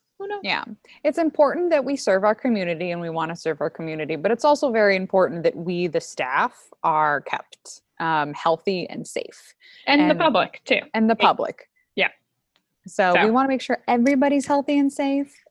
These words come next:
Speaker 2: Um, and so that means we have to follow new kind of rules, new kind of guidelines.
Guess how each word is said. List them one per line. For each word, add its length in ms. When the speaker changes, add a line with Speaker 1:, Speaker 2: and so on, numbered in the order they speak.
Speaker 2:
Um, 320
and 140
so 100
that 140
means 180
we 80
have 180
to 100
follow 500
new 380
kind 220
of 120
rules, 440
new 120
kind 180
of 60
guidelines. 560